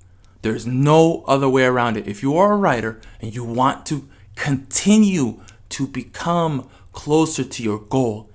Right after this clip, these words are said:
you have to improve. You have to network. You have to work your butt off. There is no if, ands, or but about it. There's no such thing as,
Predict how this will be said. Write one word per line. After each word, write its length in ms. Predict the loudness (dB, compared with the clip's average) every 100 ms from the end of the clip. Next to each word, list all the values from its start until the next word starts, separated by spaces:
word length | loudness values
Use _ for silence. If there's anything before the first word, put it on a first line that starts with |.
| -20 -16
you 120 | -16
have 440 | -2 2 2 0
to 140 | -6 -6
improve. 420 | -8 -10 -10 -12 -20 -20 -18
You 60 | -8
have 340 | -2 -2 -2
to 80 | -8
network. 460 | -8 -8 -10 -10 -14 -20 -18
You 100 | -14
have 340 | -4 -2 -2 -6
to 100 | -10 -10
work 220 | -10 -8
your 100 | -10
butt 340 | -10 -6 -6 -4
off. 240 | -6 -8 -20 -20 -8
There 240 | -8 -8 -6
is 400 | 0 0 0 -8 -18 -14 -4
no 460 | 2 2 0 -6 -18 -20 -2
if, 240 | 0 0 0
ands, 240 | -2 -2
or 80 | -2
but 180 | -2 -2
about 160 | 0 -2
it. 60 |
There's 160 | -2 -2
no 100 | -2
such 240 | -2 -4
thing 180 | -4 -6
as, 180 | -6 -6